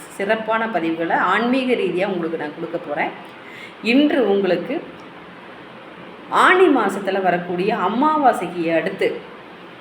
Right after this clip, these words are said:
இந்த பிறையை பார்க்குற வழக்கம் எல்லாத்துக்குமே இருக்கும். எல்லா மாதத்திலுமே, ஆ, அந்த பிறையை பார்க்குற பழக்கத்தை நம்ம முன்னோர்கள் காலத்திலிருந்தே நமக்கு வந்து கொடுத்துருக்காங்க. நம்ம பாட்டி, தாத்தா அவங்கெல்லாம் வந்து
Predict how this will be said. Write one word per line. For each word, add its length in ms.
இந்த 140
பிறையை 640
பார்க்குற 380
வழக்கம் 360
எல்லாத்துக்குமே 720
இருக்கும். 380
எல்லா 380
மாதத்திலுமே, 920
ஆ, 420
அந்த 260
பிறையை 280
பார்க்குற 600
பழக்கத்தை 420
நம்ம 160
முன்னோர்கள் 640
காலத்திலிருந்தே 580
நமக்கு 360
வந்து 280
கொடுத்துருக்காங்க. 500
நம்ம 260
பாட்டி, 360
தாத்தா 320
அவங்கெல்லாம் 400
வந்து 60